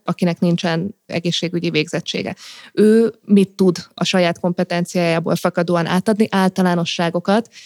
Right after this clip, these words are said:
de nem tud egyéniesített módon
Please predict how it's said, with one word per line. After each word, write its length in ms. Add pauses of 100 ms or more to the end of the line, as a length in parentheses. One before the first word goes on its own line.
(160)
de 120
nem 420 (140)
tud 380
egyéniesített 920 (200)
módon 600